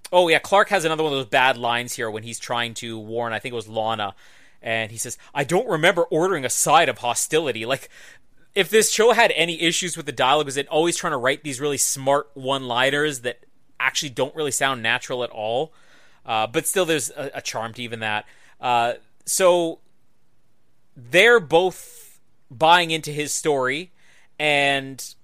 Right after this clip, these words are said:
Clark wants to figure out a way to get to the bottom of this. So he's like, "Well, let's page him. Let's page, you know, both, we'll use the page or whatever to say both of the girls wanna see him." So they, they basically wanted to lure him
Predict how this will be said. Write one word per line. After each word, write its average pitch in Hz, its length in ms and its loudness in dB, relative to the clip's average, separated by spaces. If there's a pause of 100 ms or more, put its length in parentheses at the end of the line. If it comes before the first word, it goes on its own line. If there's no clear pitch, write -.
Clark 180 320 2
wants 185 180 -2
to 151 80 -6
figure 170 160 -4
out 156 80 0
a 151 40 0
way 147 120 2
to 139 60 -6
get 135 100 -4
to - 80 -12
the 120 60 -16
bottom 147 320 4
of 113 40 -8
this. 131 160 -2
So 139 100 -6
he's 131 100 -6
like, 120 120 -8 (280)
"Well, 160 100 -2
let's 220 200 0
page 208 420 -4
him. 95 260 -8
Let's 160 200 -4
page, 185 520 -6
you 160 100 -8
know, 143 160 -2
both, 143 460 -4 (220)
we'll 120 240 -12
use 127 220 -10
the 120 60 -10
page 139 240 -8
or 123 60 -10
whatever 113 340 -8 (300)
to 135 100 -10
say 151 140 -2
both 151 380 0
of 180 80 -16
the 156 80 0
girls 127 320 -2
wanna 117 240 -8
see 107 180 -12
him." 101 240 -10 (340)
So - 160 -2
they, 185 200 2
they 170 400 0
basically 202 420 -2
wanted 190 300 0
to 160 80 -8
lure 156 380 0
him 135 440 -2